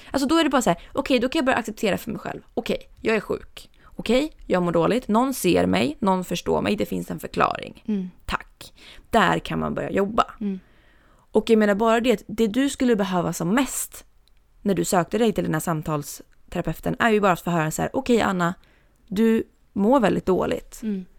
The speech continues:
Speaker 1: Jag ser dig, jag hör dig." Eh, och även, eftersom att hon skrev ner att du hade en lätt depression, varför sa hon inte det till dig?
Speaker 2: Mm.
Speaker 1: Det verkar som att du har en lätt depression. Det är jättetufft att ta sig igenom.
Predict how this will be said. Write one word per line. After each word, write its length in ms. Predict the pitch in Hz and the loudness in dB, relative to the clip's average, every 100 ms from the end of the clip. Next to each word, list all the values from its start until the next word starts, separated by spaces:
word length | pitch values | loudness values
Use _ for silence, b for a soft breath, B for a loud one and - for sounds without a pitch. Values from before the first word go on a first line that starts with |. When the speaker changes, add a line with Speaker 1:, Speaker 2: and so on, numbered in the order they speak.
| - - - - - | -20 -20 -20 -20 -4
Speaker 1:
Jag 180 | 196 185 | 2 2
ser 280 | - 302 277 | 4 4 6
dig, 280 | 254 254 247 | 6 4 6
jag 100 | 208 | 6
hör 260 | 202 180 | 6 6
dig." 360 | 180 175 175 180 b b b - _ - - - | 4 4 4 0 b b b -20 _ -20 -12 -2
Eh, 500 | 180 170 165 160 165 - - _ _ - | 0 2 2 0 -4 -8 -20 _ _ -2
och 240 | 208 - - | 0 0 0
även, 280 | 202 190 - | 0 0 -2
eftersom 240 | - 196 | -2 -2
att 60 | 196 | -2
hon 100 | 196 | -2
skrev 160 | - 185 | 0 2
ner 160 | 294 | 2
att 60 | 277 | 2
du 60 | |
hade 240 | 185 185 170 | 2 2 2
en 60 | |
lätt 180 | 165 180 | 0 0
depression, 400 | 180 175 165 170 | -2 -4 -2 0
varför 180 | 165 185 | 0 0
sa 160 | - 175 | 4 6
hon 120 | 302 | 6
inte 160 | 277 | 4
det 80 | - | 2
till 240 | - 311 - | 2 2 2
dig? 180 | - | -2
Speaker 2:
Mm. 240 | 226 208 190 | -2 -4 0
Speaker 1:
Det 60 | 285 | 2
verkar 200 | 277 233 | 4 4
som 140 | 214 | 4
att 100 | 202 | 2
du 80 | 196 | 4
har 120 | 185 | 4
en 60 | 175 | 2
lätt 180 | 170 - | 0 -2
depression. 600 | 175 170 - 247 - 196 B B B B | -2 0 2 0 0 -8 B B B B
Det 160 | - 202 | 0 2
är 60 | 202 | 6
jättetufft 560 | 254 - 202 262 240 | 4 2 0 2 0
att 60 | 185 | 0
ta 120 | 170 | -2
sig 140 | 196 | 2
igenom. 520 | 226 302 233 - - | 4 6 4 2 -4